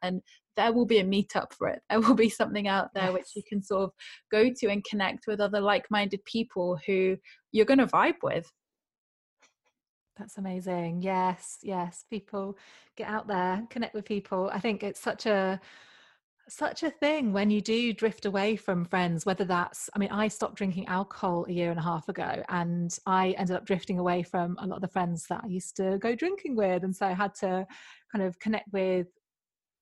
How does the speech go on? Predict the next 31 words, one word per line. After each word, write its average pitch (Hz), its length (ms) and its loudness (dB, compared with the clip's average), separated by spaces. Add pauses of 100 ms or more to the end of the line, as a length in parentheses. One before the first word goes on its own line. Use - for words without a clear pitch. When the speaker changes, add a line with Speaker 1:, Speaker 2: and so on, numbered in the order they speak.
Speaker 2:
you 185 140 -6
know, 175 60 -4
different 185 280 -8
people 190 360 -6
because 175 400 -6
my, 180 180 -2 (120)
my 180 140 -4
lifestyle 220 340 -4
had 180 120 -4
changed. 175 580 -8 (400)
Um, 175 520 2 (120)
so 180 520 2
yeah, 202 360 -4
it's - 140 -12
an 190 60 -2
amazing 185 280 -4
way 180 200 -6 (100)
to, 196 300 -8
to - 120 -16
connect - 240 -10
with 214 100 -16
people. - 400 -16 (640)
Speaker 1:
Absolutely. 220 800 2
So 214 240 2
my 226 220 6
last 302 400 6
question 247 480 2
to - 160 -4
you 190 120 -2
today 165 420 2 (100)
is, 170 360 4